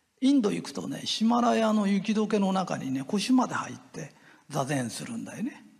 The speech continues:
クンバハッカっつって。そうすると、雪解けの水を下半身に集めると、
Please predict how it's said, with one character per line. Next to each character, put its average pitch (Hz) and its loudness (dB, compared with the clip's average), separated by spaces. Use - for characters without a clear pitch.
ク 196 -4
ン 185 2
バ 170 0
ハ 156 -4
ッ - -16
カ - -12
っ - -18
つ - -18
っ - -20
て。 - -14
そ 254 -4
う 208 -4
す 254 -2
る 240 0
と、 - -4
雪 214 2
解 302 2
け 269 4
の 254 6
水 226 4
を 220 0
下 220 -4
半 262 6
身 - -2
に 151 0
集 143 -6
め 151 -4
る 131 -10
と、 143 -8